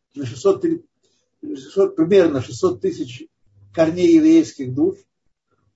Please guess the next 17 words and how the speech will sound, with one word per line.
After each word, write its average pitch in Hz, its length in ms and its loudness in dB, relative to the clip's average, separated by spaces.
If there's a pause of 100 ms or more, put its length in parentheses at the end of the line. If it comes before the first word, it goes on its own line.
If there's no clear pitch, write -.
(420)
И 160 160 4
каждый 202 460 4
из - 40 0
нас 196 280 -8
выполняет 185 500 -10
свою 170 200 -8
маленькую 180 520 -4
работу, 175 760 -2
одна 156 380 -8
шестисоттысячную 156 1300 -10
работу, 156 800 -4
э, 127 340 -6
по 143 100 -6
ис-, 123 160 -12
по 151 120 -6
очищению 143 1000 -6
мира, 185 460 -2